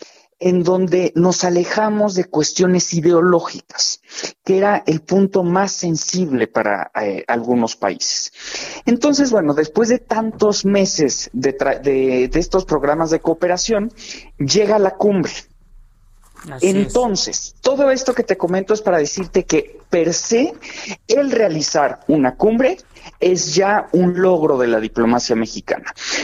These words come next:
Speaker 1: porque cada uno de los jefes de Estado y de gobierno, de los cancilleres, de los representantes de sus países que se sentaron ahí, no lo habían podido hacer en los últimos cinco años. Entonces, per se, eso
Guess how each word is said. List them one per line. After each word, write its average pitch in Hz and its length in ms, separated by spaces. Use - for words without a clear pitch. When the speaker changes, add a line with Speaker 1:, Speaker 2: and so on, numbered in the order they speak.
Speaker 1:
porque 180 300
cada 262 400
uno 220 340
de 151 80
los 127 220
jefes 180 300
de 156 60
Estado 147 380
y 135 40
de 127 100
gobierno, 127 600
de 107 80
los 110 200
cancilleres, 123 720
de 113 80
los 110 180
representantes 147 760
de 170 80
sus 131 200
países 113 420
que - 160
se 135 180
sentaron 165 640
ahí, 131 380
no 208 340
lo 233 200
habían 190 300
podido 175 360
hacer 196 360
en 147 120
los 131 180
últimos 175 440
cinco 165 380
años. - 480
Entonces, 269 440
per 196 220
se, 269 340
eso 330 440